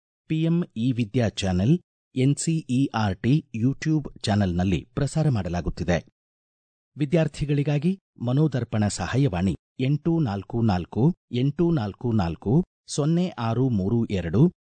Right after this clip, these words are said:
ಹಾಗೂ ಜಾಲತಾಣ ಮನೋದರ್ಪಣ್ ಡಾಟ್ ಎಜುಕೇಷನ್ ಡಾಟ್ ಜಿ ಒ ವಿ ಡಾಟ್ ಇನ್ ಮಾನಸಿಕ ಆರೋಗ್ಯದ ಕುರಿತು ಸಮಾಲೋಚನೆ, ಮಾರ್ಗದರ್ಶನ ಮತ್ತು ಸಂಪನ್ಮೂಲಗಳಿಗಾಗಿ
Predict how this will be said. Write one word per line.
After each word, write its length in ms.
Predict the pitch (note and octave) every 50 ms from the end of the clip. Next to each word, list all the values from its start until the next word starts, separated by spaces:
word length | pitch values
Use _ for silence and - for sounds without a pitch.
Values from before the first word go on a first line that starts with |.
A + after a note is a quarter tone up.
| _ _ -
ಹಾಗೂ 260 | - D3 C#3+ C#3+ C3+
ಜಾಲತಾಣ 480 | G#2+ C3 B2 D3+ F3 - - F#2 F#2 F#2+ D#2 - _ _ _ -
ಮನೋದರ್ಪಣ್ 680 | B2 C3 C3+ D3+ D3+ C#3 C#3+ C3+ C3 - - E3 F#3+ G3 - _ _ _ _ - -
ಡಾಟ್ 260 | A2 A2 G#2+ - - - -
ಎಜುಕೇಷನ್ 680 | A2+ G#2+ - - - C3+ C3 B2+ - - E3+ F3+ F3+
ಡಾಟ್ 220 | C3+ A2 F#2+ - -
ಜಿ 100 | A2 A2+
ಒ 160 | A#2 C3 C3
ವಿ 200 | - D3 D#3 D#3+
ಡಾಟ್ 300 | A#2+ - G2+ F2 - - -
ಇನ್ 240 | G#2 G2+ A2+ C#3 F3+ - _ _ _ _ - C#3+
ಮಾನಸಿಕ 440 | C#3+ D#3 F3+ E3+ - F#3 F3+ - F#3+
ಆರೋಗ್ಯದ 520 | F3 B2+ A#2 A#2 B2 A2 - C3 A#2 B2
ಕುರಿತು 460 | A2+ - A#2+ A2+ A2+ - - D3+ E3+
ಸಮಾಲೋಚನೆ, 840 | - - G#2+ F#2+ G2+ G#2 G2+ G2 F#2 - - G2+ F#2 G#2 C3 E3+ F3 _ _ -
ಮಾರ್ಗದರ್ಶನ 640 | A2 G2 G2+ - - G2 F#2+ F2+ - - - F#2+ G2 C3 F#3 G3 _ _ _ _ _ - C3+
ಮತ್ತು 220 | B2 - - A#2
ಸಂಪನ್ಮೂಲಗಳಿಗಾಗಿ 1160 | - - A#2 B2+ - F3+ E3 E3 D#3 C#3+ A#2+ G#2 - G#2+ F2+ E2+ - F2 F2+ F2 G2+ D2+ -